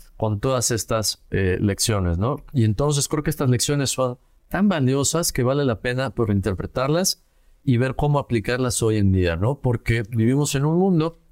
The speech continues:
altamente globalizado y las soluciones son, digamos, bastante parejas para todos, en, hasta en términos de vivienda.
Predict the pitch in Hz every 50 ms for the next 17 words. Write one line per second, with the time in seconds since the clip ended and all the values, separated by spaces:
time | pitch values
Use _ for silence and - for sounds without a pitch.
0 | - - - - - _ - 127 127 123 - 135 120 123 117 123 123 110 107 101
1 | 98 95 92 90 - - 110 107 101 95 98 95 92 87 - 107 101 98 92 -
2 | 123 123 123 123 113 - 123 120 123 117 _ _ _ _ - 113 107 107 117 127
3 | 120 113 107 - 127 123 - 143 - - 104 98 110 113 - 113 101 98 - -
4 | - - 104 98 98 95 - - 147 160 151 123 - - 104 101 98 - _ _
5 | - - 104 - 113 101 92 - 117 123 131 131 127 107 110 113 117 131 165 180
6 | 165 151 127 98 -